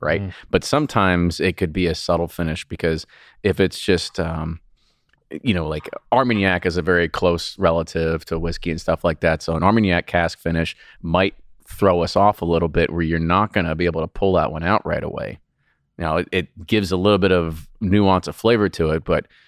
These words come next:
Speaker 1: when you're going through a bunch of them, it might not be an easy one to just pull out versus something that's like a, a rum or a, an apple brandy finished or anything like that, which you'll be a little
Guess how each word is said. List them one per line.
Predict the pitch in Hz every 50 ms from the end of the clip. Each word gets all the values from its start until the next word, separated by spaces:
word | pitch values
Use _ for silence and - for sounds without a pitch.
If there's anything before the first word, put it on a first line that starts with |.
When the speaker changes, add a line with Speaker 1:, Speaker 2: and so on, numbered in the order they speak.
| _ _ _ _ _ _
Speaker 1:
when | - 98
you're | 92 90 87
going | 82 98 98 98 90
through | 87 - 82
a | 80
bunch | 78 - 104 101 - -
of | 80
them, | 82 78
it | 78
might | 80 90 92
not | 92 92 85
be | - 87
an | 82 82
easy | 90 95 78 85
one | 80 80 80
to | 82
just | 76 76 73 -
pull | - 90 85 90
out | 95 85 71 -
versus | 87 87 76 78
something | 76 95 82 - - 80
that's | 80 78 - -
like | 82 76 -
a, | 67 69 69 - _ _ _ _ _ _ _ -
a | - 160
rum | 151 110 95 95 92 87 87 85
or | 80 80 76 76
a, | 76 76 - - _ - _ -
an | - - - - _ -
apple | 90 85 - - 95
brandy | 87 - 92 90 92 87 82 85
finished | - - 101 92 87 87 85 82 - - -
or | 82 78 76 78
anything | 85 98 104 104 92 - - 92 87 85
like | 82 80 80 -
that, | 98 90 85 73 -
which | 82 78 76 -
you'll | - 90 85
be | 78 85
a | 82
little | - - - 82